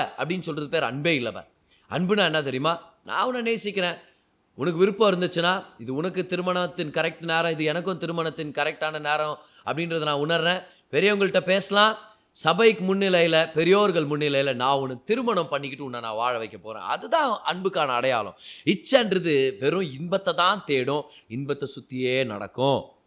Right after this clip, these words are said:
அம்னோன் ஏமாந்துட்டான், தாமரம் ஏமாந்துருச்சு. என்ன நடக்குது பாத்தீங்களா? அம்னோன் அந்த பொண்ணை வரவழைக்கிறான் யோனதாபுடைய அட்வைஸை கேட்டு. ஏன் அவங்க அப்பா கிட்ட reach அவுட் பண்ணல அம்னோன்?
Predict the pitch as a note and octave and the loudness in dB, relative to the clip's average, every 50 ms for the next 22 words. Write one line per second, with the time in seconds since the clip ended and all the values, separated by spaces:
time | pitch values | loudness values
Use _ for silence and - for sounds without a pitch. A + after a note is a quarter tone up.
0 | _ - - D3 E3+ F3 E3 D3 C#3 C3+ B2 A2+ B2+ C3+ C3+ B2+ A#2+ A2+ A2 G2 | _ -4 -2 -2 0 0 -2 -2 -2 -2 -4 -2 -2 -2 -2 -2 -4 -6 -6 -8
1 | B2 B2 A#2+ F#2+ - _ - G2 G#2+ A2+ A2+ A2 G#2+ G#2 G2 G2 G2+ F#2+ F#2 F2+ | -6 -6 -8 -8 -12 _ -8 -6 -6 -6 -6 -8 -10 -12 -12 -12 -14 -16 -16 -18
2 | - - - - - _ _ _ _ _ _ _ _ _ _ _ _ _ _ _ | -20 -20 -20 -20 -20 _ _ _ _ _ _ _ _ _ _ _ _ _ _ _
3 | _ _ _ _ _ - B2+ D#3+ F3 D3 C#3 D3 C#3 - C3 A#2 C3+ B2+ C3 C3 | _ _ _ _ _ -4 -2 0 0 0 -2 -4 -4 -6 -6 -4 -4 -4 -4 -6
4 | C3+ D#3 - - _ _ _ _ _ _ _ _ _ _ _ _ _ _ _ _ | -8 -8 -10 -14 _ _ _ _ _ _ _ _ _ _ _ _ _ _ _ _
5 | - - D3 F3 G3 F#3+ D3+ B2 C3 D3 C#3+ - - _ _ - B2 B2 B2 - | -6 -2 0 2 2 4 2 2 0 -2 -6 -14 -20 _ _ -16 -12 -10 -8 -6
6 | - D#3+ F#3+ G#3 D3+ C3+ E3 G#3 A3+ G#3 D#3+ B2+ - A2+ F2+ - - _ _ _ | -6 -4 -4 -2 -2 -2 -4 -2 -2 -2 -2 -4 -6 -8 -12 -14 -20 _ _ _
7 | _ _ _ _ _ _ _ _ _ _ _ _ _ _ _ _ _ _ _ _ | _ _ _ _ _ _ _ _ _ _ _ _ _ _ _ _ _ _ _ _
8 | _ _ _ _ _ _ _ _ - C#3 G3 B3 C4 C4 G#3+ G3 F3+ D#3+ D#3 D#3+ | _ _ _ _ _ _ _ _ 0 2 2 2 2 2 4 4 4 4 4 2
9 | C#3 C3+ B2+ F3+ F3 - C#3+ A#2 - B2+ A#2 - - - _ _ _ _ _ _ | 2 2 0 -2 -2 -2 -2 -4 -4 -6 -8 -8 -10 -20 _ _ _ _ _ _
10 | _ _ _ _ _ _ _ _ - G3+ D#4 F4+ F#4 F4 D#4+ C#4 A#3 A3 - - | _ _ _ _ _ _ _ _ 2 4 4 6 6 4 4 4 2 2 4 2
11 | C#4 C#4 A3+ A#3 G#3 A3+ G3+ A3 A3 - - G#3 F#3 - - F3 E3 E3+ D#3 D3+ | 2 2 2 4 4 4 4 4 0 0 0 0 0 2 0 2 2 4 2 2
12 | D#3+ F3+ G3 B3 A#3+ | 2 0 0 0 -2